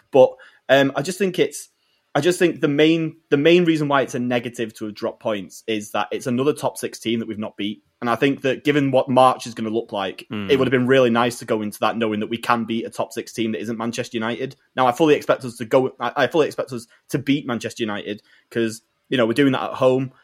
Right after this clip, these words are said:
Speaker 1: Um, United are pretty, that Manchester, even their, even their results are looking all right at the moment. It's not really the best time to be,
Speaker 2: <laughs>
Speaker 1: it's not even the best
Speaker 2: True,
Speaker 1: time to be playing
Speaker 2: true.
Speaker 1: them. So I think,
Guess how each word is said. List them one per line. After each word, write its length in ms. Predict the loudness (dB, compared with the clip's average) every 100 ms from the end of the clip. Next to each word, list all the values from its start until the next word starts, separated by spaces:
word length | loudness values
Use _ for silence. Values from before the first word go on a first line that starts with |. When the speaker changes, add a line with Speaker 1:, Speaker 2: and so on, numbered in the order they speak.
| _ _
Speaker 1:
Um, 460 | -2 0 0 -2 -8 _
United 400 | -2 0 0 0
are 160 | -2 -4 _ _ _ _
pretty, 360 | 2 2 2 -2 2
that 120 | 2
Manchester, 240 | 2 0
even 160 | 0 2
their, 200 | 2 2
even 180 | 2 4
their 120 | 4
results 280 | 2 -2 -4
are 40 |
looking 180 | -6 -2
all 100 | 0
right 180 | 4 2
at 60 | 2
the 60 |
moment. 280 | -2 -2 -6
It's 100 | -2
not 100 | 0
really 160 | 2 2
the 60 |
best 200 | 2 2
time 140 | 2 2
to 140 | 2
be, 60 | -4 -6
Speaker 2:
<laughs> 140 | -12 -4
Speaker 1:
it's 120 | 4
not 200 | 6 8
even 140 | 8
the 60 | 6
best 140 | 6 8
Speaker 2:
True, 40 |
Speaker 1:
time 160 | 6 4
to 60 |
be 100 | 0
playing 240 | 2 6 6
Speaker 2:
true. 80 | 6
Speaker 1:
them. 180 | 2
So 420 | -2 -12 -2 6 6
I 60 |
think, 380 | 8 4 2 -6